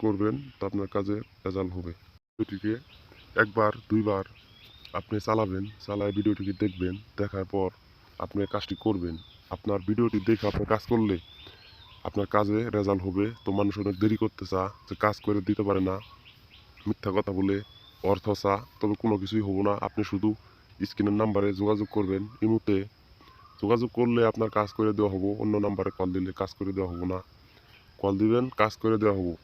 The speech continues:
তবুও আপনি বশীকরণ কাজ, বিচ্ছেদের কাজ যদি নিজে করতে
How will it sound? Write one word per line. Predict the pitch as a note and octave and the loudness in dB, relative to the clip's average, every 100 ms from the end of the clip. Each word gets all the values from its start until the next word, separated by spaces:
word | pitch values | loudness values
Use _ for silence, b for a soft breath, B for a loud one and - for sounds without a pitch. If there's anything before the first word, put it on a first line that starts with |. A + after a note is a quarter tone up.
| - - - - - - - | -20 -20 -20 -20 -20 -10 0
তবুও | A2+ A#2+ B2 - - - | 4 6 4 0 -6 -6
আপনি | - B2+ A#2+ | 2 4 4
বশীকরণ | A#2+ A#2 G#2+ A2+ A2 | 4 2 4 2 4
কাজ, | G#2+ G#2 - | 4 2 0
বিচ্ছেদের | A2 - G#2 G2 | -2 -2 -4 0
কাজ | G2 G2+ - - | 0 0 -4 -8
যদি | G2 G#2+ | -4 0
নিজে | A2 A2+ | 2 2
করতে | A2+ - | 2 0